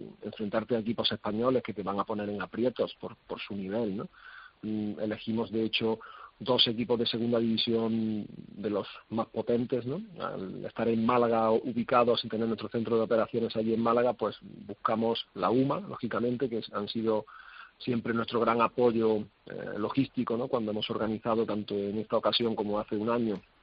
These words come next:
eh, nuestras giras en España y, y a partir de ahí, pues bueno, eh, Betis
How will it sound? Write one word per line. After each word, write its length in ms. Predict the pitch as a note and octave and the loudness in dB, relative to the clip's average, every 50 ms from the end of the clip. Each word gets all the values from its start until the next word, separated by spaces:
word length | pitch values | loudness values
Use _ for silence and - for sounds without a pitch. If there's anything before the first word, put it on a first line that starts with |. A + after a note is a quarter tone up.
| _ _ _ - - - - - _ | _ _ _ -20 -20 -20 -20 -20 _
eh, 600 | - A#2 A2+ G#2+ G#2+ G#2 G#2 G2+ G2+ G2 G2 G2 - | -2 0 0 2 2 0 0 0 -2 -2 -2 -4 -4
nuestras 380 | F#2 G#2 A2 G#2+ - G#2 G#2 - | -2 -2 -4 -4 -2 -4 -4 -2
giras 280 | - A#2 A2 A2+ - | -2 -2 -2 0 -2
en 100 | A2+ G#2+ | -2 -4
España 460 | G#2 - - B2 A#2+ B2 C3 D3 D3+ - - | -4 -4 -2 -2 0 0 0 0 -2 -4 -6
y, 540 | - G#2 G#2 G2+ G2+ G2 G2+ G2 G2+ - - | -8 -6 -6 -4 -4 -4 -4 -4 -6 -6 -6
y 120 | - A2 A2+ | -2 -2 0
a 60 | G2 | 0
partir 340 | - F#2+ F#2 - G#2+ G#2 G#2 | 0 -2 -2 -2 -2 0 2
de 80 | A2 | 2
ahí, 140 | G#2 G2+ G#2+ | 2 2 0
pues 260 | G2+ - A2+ A2 G#2 | 0 2 2 2 2
bueno, 180 | G2 G2+ F#2+ F2+ | 2 0 -2 -2
eh, 420 | - - - G2 G2 F#2+ F#2 F#2 F2+ | -6 -10 -12 -12 -12 -12 -12 -14 -14
Betis 640 | F#2 F#2 A2 A#2 A2+ - _ - A#2+ A#2+ B2 B2 A#2 | -6 -2 0 0 0 -2 _ -2 0 2 2 0 0